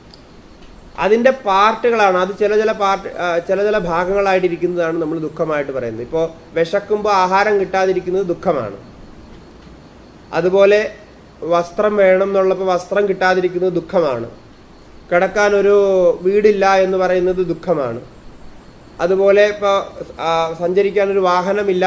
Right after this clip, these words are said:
എന്ന് പറയുന്നത് ദുഃഖമാണ്. നമ്മുടെ ഉറ്റവർക്ക് എന്തെങ്കിലും പ്രശ്നങ്ങൾ ഉണ്ടാകുന്നത് ദുഃഖമാണ്. നമ്മുടെ ശരീരത്തിന്, ആ, അസുഖങ്ങൾ ഉണ്ടാകുന്നത് ദുഃഖമാണ്. ഇതൊക്കെ നമ്മൾ ദുഃഖമായിട്ട് പറയുന്നു. വാസ്തവത്തിൽ ഇതൊക്കെ ദുഃഖമായിരിക്കുന്നത് എന്തുകൊണ്ടെന്ന് ചോദിച്ചാൽ,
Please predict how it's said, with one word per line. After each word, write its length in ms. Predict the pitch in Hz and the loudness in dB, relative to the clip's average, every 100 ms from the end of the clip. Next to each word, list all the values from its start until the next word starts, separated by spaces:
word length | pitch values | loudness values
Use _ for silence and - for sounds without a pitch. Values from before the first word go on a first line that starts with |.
| 185 | 2
എന്ന് 120 | 180 180 | 2 0
പറയുന്നത് 340 | 175 175 180 165 | 0 0 -2 -6
ദുഃഖമാണ്. 480 | 160 180 156 120 113 - - - - - - - - - | -6 -4 -2 -4 -8 -16 -20 -20 -20 -20 -20 -20 -14 -6
നമ്മുടെ 300 | 170 185 202 208 190 | -2 2 2 4 2
ഉറ്റവർക്ക് 540 | 185 214 208 208 208 196 | 0 2 2 2 0 -2
എന്തെങ്കിലും 420 | 190 190 196 196 | -2 0 -2 -2
പ്രശ്നങ്ങൾ 400 | 196 180 196 196 196 | -2 -4 -2 0 0
ഉണ്ടാകുന്നത് 460 | 190 190 190 190 190 | 0 2 2 0 -2
ദുഃഖമാണ്. 480 | 170 170 160 135 120 - - | -2 -2 -2 -2 -6 -10 -14
നമ്മുടെ 220 | 190 175 190 185 | -4 -2 0 0
ശരീരത്തിന്, 580 | 175 190 196 185 190 196 - - - - 165 | 2 4 2 -2 -2 -4 -8 -20 -20 -10 -4
ആ, 20 | 165 165 165 160 156 - 110 - 147 151 | -2 0 -2 -4 -6 -8 -10 -6 -4 -4
അസുഖങ്ങൾ 400 | 156 180 190 202 190 | -2 2 2 2 2
ഉണ്ടാകുന്നത് 520 | 185 185 185 180 180 170 | 2 4 2 0 -2 -4
ദുഃഖമാണ്. 480 | 160 185 156 127 120 - - - - - - - - - - - - - 190 | -4 -2 -2 -2 -8 -14 -20 -20 -20 -20 -20 -20 -20 -20 -20 -20 -20 -2 0
ഇതൊക്കെ 220 | 220 247 | 2 4
നമ്മൾ 140 | 233 247 214 | 4 4 4
ദുഃഖമായിട്ട് 460 | 208 233 226 220 202 | 2 2 2 2 2
പറയുന്നു. 280 | 185 175 175 | 2 2 2
വാസ്തവത്തിൽ 580 | 185 190 - 220 - 202 240 381 - - | 0 0 0 0 0 0 -2 -4 -16 -6
ഇതൊക്കെ 280 | 208 214 226 190 | -4 -2 -2 -2
ദുഃഖമായിരിക്കുന്നത് 840 | 180 226 226 220 220 202 214 214 | -2 0 2 4 2 0 0 0
എന്തുകൊണ്ടെന്ന് 540 | 208 247 240 226 220 208 | 0 4 4 6 4 4
ചോദിച്ചാൽ, 280 | 185 170 170 | 4 4 2